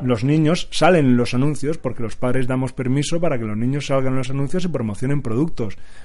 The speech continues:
de, de, de empresas, instituciones o de marcas.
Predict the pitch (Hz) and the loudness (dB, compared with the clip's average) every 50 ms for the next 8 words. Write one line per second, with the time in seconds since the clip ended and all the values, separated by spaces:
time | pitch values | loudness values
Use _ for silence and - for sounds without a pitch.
0 | - - - - 113 117 117 113 110 110 110 113 113 120 117 117 117 120 - 120 | -8 -8 -8 -4 -4 -2 -2 0 -2 -2 -4 -8 -10 -8 -8 -8 -8 -8 -8 -8
1 | 113 110 107 101 113 117 101 139 131 - 127 - - 120 107 110 98 113 123 143 | -8 -6 -6 -6 -6 -6 -6 -6 -6 -6 -8 -8 -8 -10 -10 -8 -6 -6 -4 -4
2 | 139 151 127 110 110 131 160 160 - - 110 101 - | -4 -6 -6 -6 -6 -6 -6 -8 -10 -12 -12 -14 -14